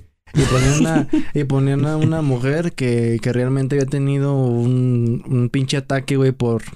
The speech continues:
Speaker 1: por su pareja sentimental y que también estuvo su perro y que lo que estaba cargando era su cuero cabelludo que se lo habían quitado.
Speaker 2: Sí, güey,
Speaker 1: Estaba en
Speaker 2: estuvo
Speaker 1: un
Speaker 2: bien
Speaker 1: estado de
Speaker 2: culero,
Speaker 1: shock
Speaker 2: güey.
Speaker 1: muy cabrón, que por eso estaba caminando así, aparte por el dolor increíble que debe haber tenido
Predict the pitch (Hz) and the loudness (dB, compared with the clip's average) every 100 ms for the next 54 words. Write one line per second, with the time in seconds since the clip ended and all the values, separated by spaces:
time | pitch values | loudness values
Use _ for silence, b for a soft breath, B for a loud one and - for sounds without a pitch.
0 | - 113 110 117 110 107 110 110 113 113 | -6 -4 -2 0 0 -2 -2 -2 -2 -2
1 | 127 120 117 117 113 113 113 127 139 135 | -2 0 0 0 0 0 0 0 0 0
2 | 131 - 117 120 131 131 147 123 - - | -2 -2 0 2 0 0 -2 -2 -4 -2
3 | 135 131 123 131 135 135 135 107 123 117 | 0 2 0 0 0 2 0 0 -2 -2
4 | 131 123 123 123 131 135 - 131 135 135 | -4 -4 -2 -2 0 -2 -2 0 0 0
5 | 131 120 131 135 135 120 113 113 117 131 | -2 0 2 0 0 -2 0 0 -2 -4
6 | 139 143 147 135 - 120 127 131 139 139 | -2 0 0 -2 0 2 2 2 2 2
7 | 151 123 131 117 117 135 117 107 104 143 | 4 2 2 2 2 2 2 2 0 0
8 | 143 143 151 139 139 156 147 b _ - | -2 -2 0 2 2 -2 -6 b _ -4
9 | 127 135 131 131 147 143 143 131 131 139 | -2 0 0 0 -2 -4 -2 0 2 0
10 | 139 139 135 131 139 131 123 123 127 123 | 0 -2 -2 -4 -4 -2 0 0 0 0
11 | 127 139 131 127 139 135 131 135 135 139 | 0 0 0 0 0 0 0 0 0 -2
12 | 143 143 143 | 0 0 -2